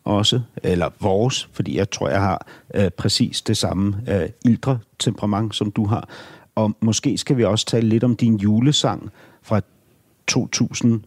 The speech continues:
og nitten, øhm, hvor, øh, du jo har været i en del tumult på grund af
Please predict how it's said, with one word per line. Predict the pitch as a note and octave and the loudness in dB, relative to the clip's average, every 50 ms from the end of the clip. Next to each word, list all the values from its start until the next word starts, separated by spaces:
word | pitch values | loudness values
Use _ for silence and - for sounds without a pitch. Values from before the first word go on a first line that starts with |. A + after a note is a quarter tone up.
| _ _ _ _ _ _ _ | _ _ _ _ _ _ _
og | - G#2+ G2+ | -2 0 0
nitten, | F#2+ F#2+ G#2+ A#2+ A#2 - D3+ D3 D#3 D3+ - - - _ _ _ _ _ _ - - | 2 2 2 0 0 0 -2 -2 -2 -4 -8 -12 -20 _ _ _ _ _ _ -6 -2
øhm, | G#2+ A2+ G2+ G2 F#2 F#2 F2 D#2+ - _ _ _ _ _ _ _ _ | 0 2 2 2 0 0 -4 -6 -8 _ _ _ _ _ _ _ _
hvor, | - G#2+ G#2+ G#2 - - G2 | -2 0 0 0 0 0 0
øh, | G#2+ G2 F#2 F2+ E2+ - - - - - _ _ _ _ _ _ - | 0 2 0 0 -4 -8 -16 -20 -20 -20 _ _ _ _ _ _ 0
du | A#2 G#2+ | 2 4
jo | G2+ G2+ G2 F#2+ - - - | 4 4 2 0 -2 -6 -6
har | - - A2 G2 - _ _ _ _ _ _ | -2 -2 -2 -2 -4 _ _ _ _ _ _
været | - A2 G2+ G2 G#2 G2+ - | -2 -2 0 0 0 -2 -2
i | - | -2
en | G#2+ G#2 F#2+ F#2 | -2 -2 -2 -2
del | - C3 B2 - - _ - | -2 -4 -4 -4 -8 _ -2
tumult | - - C#3 C3+ C#3+ F3+ - - - - | 0 2 4 4 4 2 2 -4 -10 -6
på | - C#3+ | -6 -6
grund | A#2 - A#2+ B2+ B2 - - - | -2 0 0 0 0 -2 -4 -2
af | B2 A2+ A2 G2+ | 0 0 0 0